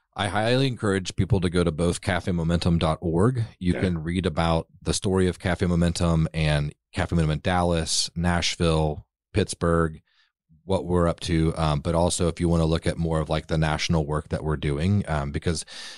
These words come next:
Speaker 1: you know, we built Momentum Advisory Collective not just to, to build programs, but to build conversation.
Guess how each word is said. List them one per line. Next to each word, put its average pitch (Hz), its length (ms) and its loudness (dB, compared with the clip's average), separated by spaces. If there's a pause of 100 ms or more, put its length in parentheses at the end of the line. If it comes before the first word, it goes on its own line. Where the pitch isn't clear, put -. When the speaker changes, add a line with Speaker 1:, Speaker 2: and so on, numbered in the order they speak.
(160)
Speaker 1:
you 92 100 -2
know, 82 220 2
we 95 100 -4
built 92 240 0
Momentum 87 380 0
Advisory 80 460 0
Collective 78 460 -2
not 80 280 0
just 80 400 0
to, 76 260 -4 (140)
to 85 100 -4
build 73 240 0
programs, 78 560 -4
but - 200 -6
to 76 80 -4
build 69 240 -6
conversation. 71 800 -6